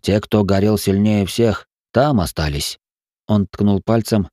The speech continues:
и я скорее догадался, чем понял, что он говорит о чёрной луне. «Остальные — шлак, пепел, зола. Хорошо, что ты вернулся. Может, опять зажжёшь пламя?» «Ладно,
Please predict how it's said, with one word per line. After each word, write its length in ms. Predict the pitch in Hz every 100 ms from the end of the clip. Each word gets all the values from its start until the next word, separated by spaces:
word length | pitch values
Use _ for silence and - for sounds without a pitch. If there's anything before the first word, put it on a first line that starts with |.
| _ _ _ -
и 80 |
я 100 | 123
скорее 400 | 113 117 120 117
догадался, 560 | 113 107 110 127 117 92
чем 240 | - 92
понял, 320 | 95 92 90 87
что 200 | - 98
он 160 | 95
говорит 440 | 92 92 92 95 -
о 100 | -
чёрной 360 | 92 92 87 87
луне. 400 | 87 87 78 71 _ _ _ _ _
«Остальные — 680 | 78 - 104 131 147 139 113
шлак, 560 | - 117 127 80 - - -
пепел, 520 | 90 117 - 76 67 -
зола. 520 | 82 90 87 92 80 - _ _ _ _ _
Хорошо, 420 | 98 107 110 151
что 180 | 135 90
ты 180 | - 87
вернулся. 640 | 87 85 85 78 - 73 - _ _ -
Может, 420 | 101 92 92 - _
опять 380 | - 82 110 123
зажжёшь 480 | 107 101 87 87 -
пламя?» 380 | 92 80 69 64 _ _ _ _ _ _ _ _ _ -
«Ладно, 560 | 101 120 98 80 78